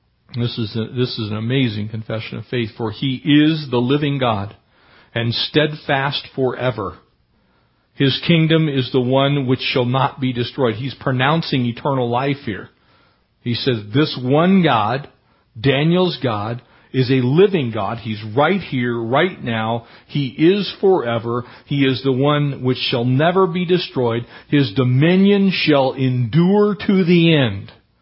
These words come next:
If that's not professing eternal life, I don't know what he's doing. He's saying, "You need to worship this one God who will endure to the end." Notice what else he says.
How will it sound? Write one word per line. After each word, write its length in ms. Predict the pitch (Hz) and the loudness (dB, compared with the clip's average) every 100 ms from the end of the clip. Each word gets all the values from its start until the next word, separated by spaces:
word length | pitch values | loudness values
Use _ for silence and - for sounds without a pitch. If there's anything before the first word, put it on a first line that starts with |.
| _ _ _ | _ _ _
If 160 | 120 120 | -8 0
that's 300 | 147 170 - | 0 0 0
not 220 | 160 160 | 0 0
professing 540 | 151 - 160 143 147 | -4 -2 -2 -2 -2
eternal 420 | 127 - 139 127 127 | -4 -2 -2 0 0
life, 280 | 131 101 | 0 -2
I 120 | 113 113 | -4 -4
don't 180 | 113 | -4
know 120 | 113 117 | -4 -4
what 120 | 113 | -4
he's 180 | 113 110 | -4 -4
doing. 280 | 110 87 - _ _ _ _ _ _ _ _ _ _ _ _ | -6 -8 -18 _ _ _ _ _ _ _ _ _ _ _ _
He's 140 | 120 | -8
saying, 220 | - 131 127 | -2 0 4
"You 140 | 190 | 4
need 160 | 202 165 | 4 4
to 60 | |
worship 420 | 147 160 156 139 | 4 2 2 0
this 180 | 139 127 | 0 -2
one 320 | 127 151 190 | 0 2 4
God 380 | 185 156 113 107 | 4 4 2 -2
who 160 | 95 135 | 0 2
will 180 | 139 139 | 4 2
endure 400 | 135 143 151 139 | 2 2 2 2
to 160 | 147 | 2
the 220 | 127 135 | 0 -2
end." 180 | 135 110 - _ _ _ _ _ _ _ _ - | -4 -8 -16 _ _ _ _ _ _ _ _ 0
Notice 320 | 143 175 175 | 4 4 2
what 160 | 170 151 | 2 4
else 300 | 180 208 - | 4 2 0
he 120 | 143 | -4
says. 580 | - 123 107 107 - | -2 -2 -2 -6 -12